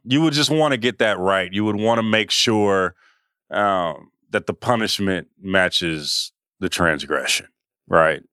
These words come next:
You want to, because, and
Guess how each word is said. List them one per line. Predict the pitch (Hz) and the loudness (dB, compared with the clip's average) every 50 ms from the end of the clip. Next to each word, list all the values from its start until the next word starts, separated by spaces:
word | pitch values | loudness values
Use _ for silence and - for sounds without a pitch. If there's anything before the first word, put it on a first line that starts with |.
| _ _ - | _ _ -6
You | 104 107 113 113 | -2 0 2 4
want | 123 143 180 170 - - | 4 4 2 2 0 -4
to, | - 85 69 - _ _ _ _ _ _ _ _ _ _ - | -8 -8 -10 -18 _ _ _ _ _ _ _ _ _ _ -4
because, | 107 107 - - 123 120 113 110 110 110 107 101 90 - - - - - _ _ _ _ _ _ _ _ _ _ _ _ _ _ _ _ _ - | -4 -4 -2 0 2 2 4 4 2 2 0 -2 -2 -4 -4 -6 -6 -8 _ _ _ _ _ _ _ _ _ _ _ _ _ _ _ _ _ -6
and | 117 135 139 135 135 127 123 113 | -2 0 2 2 2 0 -2 -4